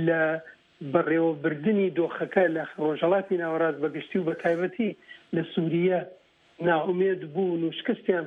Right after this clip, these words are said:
خواردووە کە حەز ناکەن ئاڵۆزیەکی زۆر لەوە زیاتریان بۆ پێش بێ و هەموو کەسی دەزانێ کە ئەوەی ئێستا لە عەفرینەکرێ، ئەمە، ئە، یعنی، ئەوانەی کە پشتیوانیەکەن لە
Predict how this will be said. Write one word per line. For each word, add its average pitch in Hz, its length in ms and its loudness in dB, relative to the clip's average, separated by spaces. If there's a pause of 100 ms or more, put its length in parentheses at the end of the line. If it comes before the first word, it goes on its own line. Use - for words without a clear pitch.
خواردووە 165 500 -2 (100)
کە 170 120 2 (680)
حەز 190 160 2 (120)
ناکەن 185 400 2 (160)
ئاڵۆزیەکی 165 760 0 (140)
زۆر 190 240 2
لەوە 160 180 0 (100)
زیاتریان 156 600 0
بۆ 190 100 4 (120)
پێش 170 220 0 (100)
بێ 165 160 0 (640)
و 160 140 0 (180)
هەموو 202 260 2
کەسی 175 300 -2
دەزانێ 156 460 2 (100)
کە 156 140 2 (480)
ئەوەی 202 320 2
ئێستا 175 320 -4
لە 139 140 0
عەفرینەکرێ، 160 800 0 (600)
ئەمە، 175 300 4 (220)
ئە، 180 80 2 (480)
یعنی، 160 320 0 (800)
ئەوانەی 170 440 2
کە 185 140 2
پشتیوانیەکەن 165 840 0
لە 151 60 -2